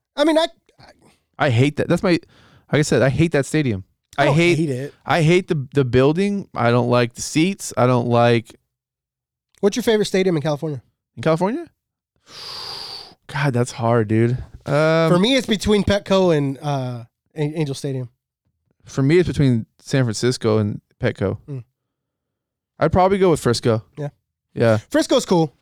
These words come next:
Speaker 1: I like that one.
Speaker 2: The only downside
Speaker 1: I
Speaker 2: of that is the weather. It, it gets chilly as shit up there
Speaker 1: Fucking
Speaker 2: at night.
Speaker 1: A, dude.
Speaker 2: But that stadium, I, the, I love that. I walk, walk in the outfield and the food vendors they have out there is awesome.
Speaker 1: Yeah.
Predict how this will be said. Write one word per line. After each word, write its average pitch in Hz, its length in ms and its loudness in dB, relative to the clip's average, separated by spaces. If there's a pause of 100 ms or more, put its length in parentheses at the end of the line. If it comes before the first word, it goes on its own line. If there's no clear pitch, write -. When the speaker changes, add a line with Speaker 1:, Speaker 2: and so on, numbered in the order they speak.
Speaker 1:
I 185 60 -2
like 180 180 0
that 151 120 -2
one. 139 200 -6 (160)
Speaker 2:
The 156 100 2
only 240 140 2
downside 208 400 0
Speaker 1:
I - 20 2
Speaker 2:
of 214 60 2
that 214 140 2
is 170 100 0
the 151 80 2
weather. 143 400 2 (120)
It, 131 200 0
it 135 60 0
gets - 420 -6
chilly 160 320 2
as 117 60 0
shit 160 200 2
up 143 80 0
there 151 120 0
Speaker 1:
Fucking 180 180 2
Speaker 2:
at 175 100 2
night. 196 80 2
Speaker 1:
A, 190 160 0
dude. 151 240 -6 (240)
Speaker 2:
But 147 320 2
that 151 240 2
stadium, 165 400 2
I, 143 220 0 (240)
the, 135 260 -2
I 143 100 2
love 147 260 4
that. 143 120 0
I 135 60 4
walk, 139 320 2
walk 151 220 0
in 151 60 0
the 131 60 0
outfield 147 420 2
and 135 60 2
the 127 60 2
food 147 220 0
vendors 139 200 0
they 143 80 0
have 147 140 2
out 143 80 -2
there 151 180 2
is 117 120 0
awesome. 123 440 0
Speaker 1:
Yeah. 127 200 -6